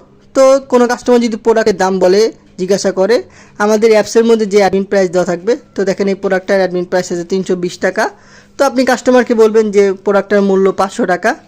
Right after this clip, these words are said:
তো কাস্টমার নিতে চায়, কাস্টমারকে বলবেন ডেলিভারি চার্জ ঢাকার ভিতরে সত্তর, ঢাকার বাইরে একশো বিশ টাকা। তো আপনার কাজ হচ্ছে শুধু আপনি অর্ডার নিয়ে আসবেন। অর্ডার নিয়ে আসার পরে আপনার কাস্টমার যেই প্রোডাক্টটা নিতে চায়,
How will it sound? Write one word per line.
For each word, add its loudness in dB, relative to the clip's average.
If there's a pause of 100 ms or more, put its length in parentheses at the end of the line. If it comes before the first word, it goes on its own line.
(420)
তো -2
কাস্টমার 0
নিতে 4
চায়, 0
কাস্টমারকে -4
বলবেন 2
ডেলিভারি 4
চার্জ -2
ঢাকার -2
ভিতরে 0
সত্তর, -2
ঢাকার -4
বাইরে 0
একশো -6
বিশ -6
টাকা। -4 (680)
তো 4 (760)
আপনার -2
কাজ -2
হচ্ছে 0
শুধু 0
আপনি 0
অর্ডার 2
নিয়ে 2
আসবেন। 0 (160)
অর্ডার 0
নিয়ে 2
আসার -2
পরে 0 (240)
আপনার -4
কাস্টমার -4
যেই 2
প্রোডাক্টটা 0
নিতে -2
চায়, -2